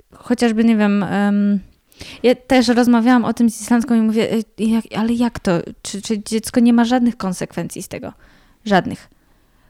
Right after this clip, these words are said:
Czyli rodzic ma z tego konsekwencje. Tak. Dobrze, a jeżeli to dziecko by na przykład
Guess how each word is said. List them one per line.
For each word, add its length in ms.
Czyli 300
rodzic 600
ma 180
z 60
tego 220
konsekwencje. 680
Tak. 260
Dobrze, 340
a 60
jeżeli 440
to 140
dziecko 420
by 160
na 120
przykład 600